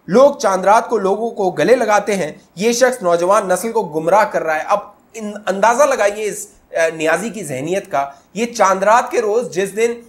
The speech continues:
तीस रोज़े लोग रख के खुशी मनाते हैं, अ, ईद की खुशियाँ मनाते हैं, लोगों को गले लगाते हैं और ये नियाजी जो है वो चांदरात के रोज़ कह रहा है कि एहतजाज करो।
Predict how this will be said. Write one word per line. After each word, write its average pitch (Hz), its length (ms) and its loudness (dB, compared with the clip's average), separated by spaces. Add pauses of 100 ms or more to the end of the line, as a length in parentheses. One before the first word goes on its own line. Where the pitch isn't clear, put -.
(180)
तीस 302 280 -2
रोज़े 226 320 0
लोग 214 340 -4
रख 175 200 -2
के 180 160 -2 (320)
खुशी 277 280 2
मनाते 202 380 0
हैं, 135 300 -6 (180)
अ, 202 240 0
ईद 294 240 -2
की 285 80 -6
खुशियाँ 208 380 -4
मनाते 175 400 -2
हैं, 143 120 -4
लोगों 226 260 -4
को 254 140 0
गले 180 260 2
लगाते 185 380 0
हैं 156 240 -6 (180)
और 240 140 4
ये 262 140 -2
नियाजी 190 720 -2
जो 165 140 0
है 202 120 6
वो 208 200 -2
चांदरात 185 500 -2
के 202 60 -6
रोज़ 185 220 -6
कह 160 140 0
रहा 175 120 2
है 175 80 -2
कि 175 100 -8
एहतजाज 156 680 -2
करो। 165 400 -6